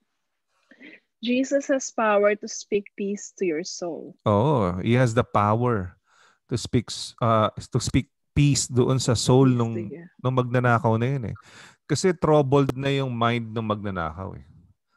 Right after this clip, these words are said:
Speaker 2: Troubled na yung soul niya. Kumbaga, troubled
Speaker 1: Yeah.
Speaker 2: pa yung body niya. Di ba? Kahit ikaw, matataranta ka na. Pero nakita niyo yung instead of magpanic siya, lumabas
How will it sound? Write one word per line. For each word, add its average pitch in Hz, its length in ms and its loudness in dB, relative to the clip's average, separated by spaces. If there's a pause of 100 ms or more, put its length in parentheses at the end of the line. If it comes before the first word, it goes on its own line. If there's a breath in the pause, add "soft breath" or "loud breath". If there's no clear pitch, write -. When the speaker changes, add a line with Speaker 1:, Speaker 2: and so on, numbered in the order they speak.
(520)
Speaker 2:
Troubled 107 540 2
na 101 160 -4
yung 95 80 -4
soul 95 320 -4
niya. 90 320 -10 (800)
Kumbaga, 107 600 0 (140)
troubled 120 460 2
Speaker 1:
Yeah. - 80 0
Speaker 2:
pa 165 80 2
yung 123 160 0
body 107 400 2
niya. 87 160 0 (640 soft breath)
Di 113 180 -2
ba? 113 400 2
Kahit 123 300 -2
ikaw, 120 240 0
matataranta 113 680 -2
ka 90 140 -2
na. 107 160 -4
Pero 139 260 0
nakita 135 460 -4
niyo 123 280 -8
yung 117 100 -14
instead 131 440 -6
of 123 240 -6
magpanic 110 640 -2
siya, 107 360 -4 (480 soft breath)
lumabas 131 500 -4